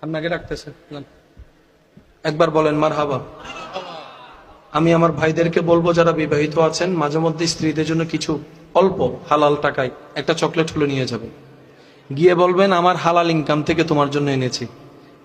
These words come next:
ঘাম ঝরা টাকা দিয়ে একটা।" আমি তো পারি না, সামর্থ্য নাই নেকলেস দেওয়ার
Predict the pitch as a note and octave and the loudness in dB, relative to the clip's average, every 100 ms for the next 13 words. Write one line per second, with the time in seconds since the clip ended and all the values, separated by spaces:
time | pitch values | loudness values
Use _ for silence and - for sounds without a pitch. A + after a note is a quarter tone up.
0 | B2 A#2+ D3+ F3 E3+ D3 D#3 E3 D#3 D#3 | -8 -2 0 2 0 0 2 4 4 2
1 | F3+ - - - - - C#3 C#3 B2 A2+ | 0 -6 -16 -20 -16 -4 -2 -2 -4 -6
2 | G#2+ - - - - B2 - C3 - - | -10 -20 -20 -20 -14 -14 -10 -12 -12 -20
3 | _ _ - _ C#3+ D3+ E3 F3 E3 - | _ _ -20 _ -4 -2 0 2 0 -2
4 | - - C#3+ D#3 F3 F3 E3 E3 E3 F3 | -10 -2 0 0 0 0 0 0 0 0
5 | F3+ F#3+ C#3 C#3 C#3 C#3 D3 C#3 C#3 C3 | 0 0 -2 -2 -2 0 -2 0 0 2